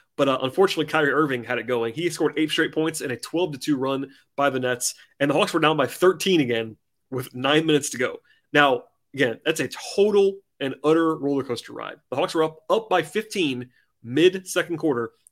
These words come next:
and they were down by thirteen with nine minutes to go in the fourth. There was one stretch by Jalen Johnson that was kinda ugly when he had a, a turnover against the, uh, basically the Nets were kind of ignoring him completely as a shooter. Uh,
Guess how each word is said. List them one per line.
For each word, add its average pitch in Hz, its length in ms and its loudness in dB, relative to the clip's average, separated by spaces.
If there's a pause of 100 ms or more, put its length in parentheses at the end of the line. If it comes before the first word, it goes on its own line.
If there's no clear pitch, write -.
and 139 80 -2
they 143 60 2
were 127 80 0
down 139 340 2
by 131 120 0
thirteen 131 600 -4 (260)
with 123 160 -10
nine 135 280 2
minutes 143 220 0
to 131 80 -10
go 120 340 0
in 120 80 -8
the 113 60 -12
fourth. - 360 -14 (340)
There 135 120 0
was 127 140 -2
one 151 160 2
stretch 160 160 -2
by 147 80 0
Jalen 127 220 -2
Johnson 165 260 0
that 165 80 -4
was 151 80 -8
kinda 156 200 0
ugly 151 280 2
when 135 160 -2
he 131 80 -4
had 127 160 0
a, 120 520 -4
a 123 60 -8
turnover 143 380 2
against 131 300 -4
the, 127 260 -4 (260)
uh, 120 140 -2
basically 135 340 -2
the 120 80 -2
Nets 131 240 -2
were 127 120 -2
kind 127 160 -2
of - 80 -10
ignoring 131 360 0
him 120 320 -4
completely 156 460 2
as 117 80 -6
a 113 60 -8
shooter. 156 420 2 (320)
Uh, 123 240 2